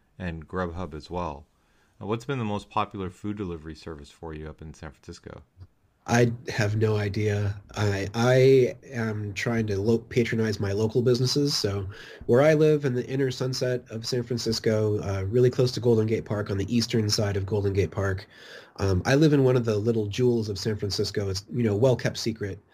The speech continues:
Speaker 2: You know, it's a locals neighborhood. You don't get so many tourists, but you have a, just a, um, a, a ton of great restaurants. And so I'm supporting them. I don't cook a lot by myself. You know,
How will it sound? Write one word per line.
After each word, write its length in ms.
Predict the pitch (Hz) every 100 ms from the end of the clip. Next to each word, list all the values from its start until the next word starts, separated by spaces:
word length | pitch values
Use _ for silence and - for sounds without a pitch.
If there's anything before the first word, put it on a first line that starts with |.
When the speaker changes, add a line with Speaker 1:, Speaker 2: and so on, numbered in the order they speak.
| _ _ -
Speaker 2:
You 80 | 92
know, 60 |
it's 160 | - -
a 80 | 113
locals 420 | 123 123 113 92
neighborhood. 360 | 101 95 95
You 80 | 101
don't 100 | 120
get 160 | 123 -
so 100 | 117
many 140 | 107
tourists, 500 | 98 110 101 98 -
but 140 | - 87
you 160 | 113
have 180 | 139 147
a, 180 | 98 92 - _ _ _
just 280 | - 127 -
a, 220 | 95 90 82 - _ _ -
um, 300 | 90 85 80 - _ _
a, 80 | 80 - -
a 140 | 92 85 - _
ton 480 | - 139 101 78 85 _ _ _ _
of 200 | 87 87
great 280 | 92 110 98
restaurants. 640 | 87 87 - 73 69 - - _ - - - _ _
And 540 | - 101 98 95 92 92
so 240 | 113 107
I'm 420 | 117 127 123 117 - _
supporting 360 | - 117 127 120
them. 460 | 127 127 127 120 - _ - _ -
I 80 | 170
don't 180 | 185
cook 200 | - 165
a 40 | 165
lot 180 | 170 175
by 120 | 165
myself. 600 | 160 156 170 165 - _
You 100 | 143
know, 320 | 131 120 120